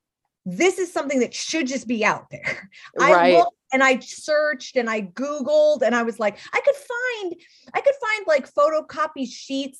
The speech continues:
Speaker 1: that, like, if you went to a residential program, they share of, like, that had pieces of it. Or
Speaker 2: Yeah.
Speaker 1: I found, like, books about crisis and coping skills, and they were, like, work, thick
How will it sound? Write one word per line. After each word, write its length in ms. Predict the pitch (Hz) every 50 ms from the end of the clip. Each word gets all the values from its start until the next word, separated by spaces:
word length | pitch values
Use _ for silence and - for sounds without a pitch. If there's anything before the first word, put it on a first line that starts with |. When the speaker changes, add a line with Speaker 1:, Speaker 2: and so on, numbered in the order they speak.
| _
Speaker 1:
that, 100 | 247 214 220
like, 160 | 226 220 202
if 160 | 208 185 -
you 140 | 214 262 262
went 180 | 226 254 247 240
to 40 | 247
a 40 | 208
residential 520 | 196 214 214 196 196 196 208 214 208 233
program, 520 | 214 196 - 262 240 214 214 233 233 226 226
they 100 | 208 220
share 460 | 214 - - 240 208 214 214 220 220 214
of, 120 | 208 202
like, 280 | 202 196 190 190 196 _ -
that 100 | 302 302
had 200 | 330 294 220 -
pieces 480 | - - - 233 247 269 277 - - -
of 480 | 440 440 453 440 440 466 427 427 440 440
it. 320 | 440 427 440 440 440 - - - - - - -
Or 40 |
Speaker 2:
Yeah. 180 | 339 330 311 349
Speaker 1:
I 120 | 359 381 359
found, 400 | - - 320 311 311 320 320 294
like, 320 | 277 269 247 240 - - _ _ _ _ -
books 360 | 180 160 269 311 - - - 269
about 520 | 214 185 - - 190 - 175 - - -
crisis 720 | - - - - 277 277 285 277 - 311 294 294 285 -
and 120 | 233 214 202
coping 420 | - - 247 240 240 262 262 247
skills, 420 | 247 - _ 277 269 269 269 269 -
and 100 | 240 247
they 100 | 277 262
were, 100 | 233 214
like, 140 | 196 - - 170 156 143 _
work, 420 | 196 214 247 262 269 269 269 - _ _ _ -
thick 300 | - - 311 247 - -